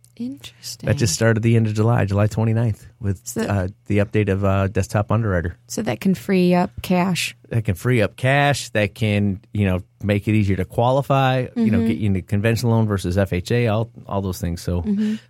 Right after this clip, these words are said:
Speaker 2: again, it's gotta have that automated approval, though, so it's
Speaker 1: Yeah.
Speaker 2: always best to have that stuff situated. However, they are making things a bit easier in that world, which is really cool.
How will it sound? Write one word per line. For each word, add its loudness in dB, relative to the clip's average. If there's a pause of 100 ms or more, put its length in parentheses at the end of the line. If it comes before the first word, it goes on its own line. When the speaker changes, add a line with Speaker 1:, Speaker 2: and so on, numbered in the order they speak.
(100)
Speaker 2:
again, 2
it's -20
gotta 2
have 2
that 2
automated 0
approval, 0
though, 0
so -2
it's -2
Speaker 1:
Yeah. 4
Speaker 2:
always 4
best 0
to 0
have -2
that -2
stuff -4 (200)
situated. 2
However, 0 (640)
they 2
are 4
making 0
things -4
a -4
bit -4
easier -2
in 0
that -2
world, 0
which -2
is -2
really 2
cool. -4